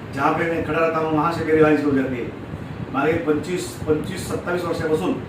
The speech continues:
सातत्यानं ऊन, वारा, पाऊस याची चादर अंगावर घेऊन या व्यक्तिमत्वाने आपल्याच शिवाजी पुतळा परिसरामध्ये छोटी लॅबची सुरुवात केली. अगोदर सुरुवातीला गणपती नेत्रालयामध्ये काम केलं, परंतु नंतर स्वतःची लॅब टाकल्यानंतर आज जालन्यामधील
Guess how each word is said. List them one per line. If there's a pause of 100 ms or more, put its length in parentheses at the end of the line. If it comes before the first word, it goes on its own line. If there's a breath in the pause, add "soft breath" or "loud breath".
(500)
सातत्यानं
ऊन,
वारा,
पाऊस (200)
याची
चादर
अंगावर
घेऊन (500)
या
व्यक्तिमत्वाने (440)
आपल्याच
शिवाजी
पुतळा
परिसरामध्ये (600)
छोटी
लॅबची
सुरुवात
केली. (840)
अगोदर
सुरुवातीला
गणपती
नेत्रालयामध्ये
काम
केलं, (640)
परंतु
नंतर (840)
स्वतःची
लॅब
टाकल्यानंतर
आज
जालन्यामधील